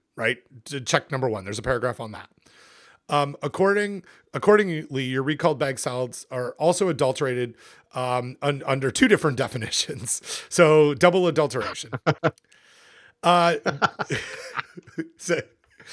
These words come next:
doesn't matter how we define it, it, it meets the definition. During our inspection, F D A also reviewed your compliance with current good manufacturing practice,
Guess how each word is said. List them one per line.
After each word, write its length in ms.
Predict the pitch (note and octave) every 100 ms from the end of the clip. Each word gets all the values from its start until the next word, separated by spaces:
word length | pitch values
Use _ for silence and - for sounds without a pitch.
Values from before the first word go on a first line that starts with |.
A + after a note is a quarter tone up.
| - -
doesn't 240 | F3+ F#3+ A3
matter 260 | G#3 F#3+
how 100 | F3
we 160 | F3+ F#3+
define 320 | E3 D#3+ C#3+
it, 280 | C#3 C3+ -
it, 200 | B2+ B2 -
it 160 | C3+
meets 240 | C#3 D#3+ -
the 120 | C3
definition. 560 | C3+ A2 G2+ F#2+ - _ - - -
During 280 | - G#3+ A#3+
our 100 | A#3+
inspection, 600 | A3 - C#3 - D3 C#3 -
F 140 | E3
D 160 | E3+ E3
A 60 | D3+
also 220 | D#3 E3+
reviewed 420 | E3 C3 C#3 C#3
your 120 | C3+
compliance 580 | C3+ B2+ - A#2+ B2 A#2+ - - -
with 340 | B2 C3 C3 - - _
current 420 | - F#3 G#3+ E3
good 220 | D#3 D#3+
manufacturing 640 | D3+ D3+ D3 C3+ - C3+ B2+
practice, 560 | B2+ A#2 C3 A#2 -